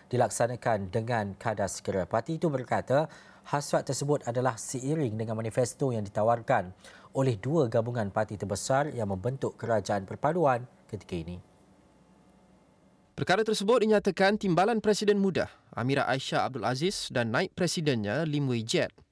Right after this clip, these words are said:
Speaker 2: dalam satu kenyataan pada Selasa. Kenyataan itu dibuat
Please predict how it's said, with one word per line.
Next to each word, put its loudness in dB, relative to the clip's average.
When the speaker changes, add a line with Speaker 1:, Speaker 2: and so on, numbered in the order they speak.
Speaker 2:
dalam -2
satu -2
kenyataan 0
pada -2
Selasa. -2
Kenyataan 2
itu -4
dibuat 2